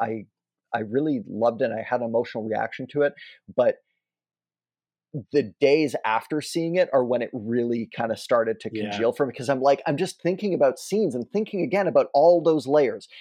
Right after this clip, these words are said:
Speaker 1: It's layers within the film and then layers of meta text.
Speaker 2: Yeah.
Speaker 1: And, and it's, it, it, it's exciting to, to, to see a filmmaker in his late stages make a movie like this that is just,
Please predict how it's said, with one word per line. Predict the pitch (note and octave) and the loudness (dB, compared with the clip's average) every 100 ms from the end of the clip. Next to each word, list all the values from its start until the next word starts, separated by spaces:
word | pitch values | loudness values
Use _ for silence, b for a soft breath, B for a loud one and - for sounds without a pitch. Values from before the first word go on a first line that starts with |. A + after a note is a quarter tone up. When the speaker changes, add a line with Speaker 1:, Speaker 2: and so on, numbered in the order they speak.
| B | B
Speaker 1:
It's | C#3+ C#3+ | -4 -2
layers | C3 D#3 E3+ E3+ - _ _ - | 2 4 4 0 -4 _ _ -6
within | A2+ C#3 E3+ D#3 | -4 0 0 0
the | |
film | - E3 E3 E3 | -2 2 4 2
and | C3+ | 0
then | B2+ | 0
layers | A#2 C3 D3+ C#3 | 4 4 4 2
of | A#2+ A2 | -2 0
meta | C#3 D#3+ - | 0 0 -2
text. | F3 E3+ - - _ B - | 0 0 -2 -16 _ B -12
Speaker 2:
Yeah. | F#2+ | -6
Speaker 1:
And, | C3+ C3+ B2+ _ | -2 -2 -4 _
and | C#3+ C#3+ | -2 -2
it's, | C3+ - - - | -4 -8 -14 0
it, | C#3 - _ | 0 0 _
it, | G2+ - _ _ _ _ _ _ - | -12 -12 _ _ _ _ _ _ -6
it's | D#3 - - - _ _ _ - | -6 -6 -10 -14 _ _ _ -2
exciting | - - E3+ E3+ E3+ D3 C3+ | -2 -2 2 2 2 0 -4
to, | - B2 A#2 - | -2 -2 -2 -6
to, | - A#2 A2 G#2 _ _ _ | -4 -2 0 -2 _ _ _
to | - | -10
see | A2 - C#3+ B2+ | -8 -6 -2 -2
a | |
filmmaker | - B2 B2+ B2 A#2 A#2 G#2+ G2 - | -2 -4 -2 -2 -2 -2 -2 -4 -4
in | B2 A2+ A2 G#2+ - _ _ _ | -4 -4 -6 -10 -14 _ _ _
his | C3+ G#2+ | -4 -2
late | A2 A#2+ A#2 | 0 0 0
stages | - - A#2 A2+ G#2+ A#2 | -6 -2 -2 0 -4 -4
make | A#2 | -6
a | A#2 | -4
movie | A2+ A2+ A2 | -4 -2 -2
like | G#2 G2+ - | -2 -4 -4
this | G2+ - - | -4 -4 -2
that | A2 - | -2 -2
is | A#2 G2+ | -8 -10
just, | - - A#2+ A2+ - - | -12 -4 -2 -2 -4 -16